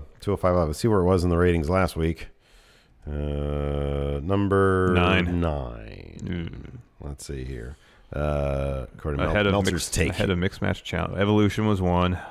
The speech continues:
Speaker 2: House Hardy Halloween, Super Showdown, N X T, N X T U K, Evolution Kickoff Show, Mixed Match Challenge.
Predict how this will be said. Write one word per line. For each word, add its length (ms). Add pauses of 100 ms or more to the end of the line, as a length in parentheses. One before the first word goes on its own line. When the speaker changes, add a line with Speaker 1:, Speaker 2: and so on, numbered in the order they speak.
(420)
Speaker 2:
House 240
Hardy 260
Halloween, 560
Super 260
Showdown, 640
N 120
X 160
T, 400
N 80
X 140
T 120
U 240
K, 600 (380)
Evolution 460
Kickoff 380
Show, 320
Mixed 300
Match 260
Challenge. 580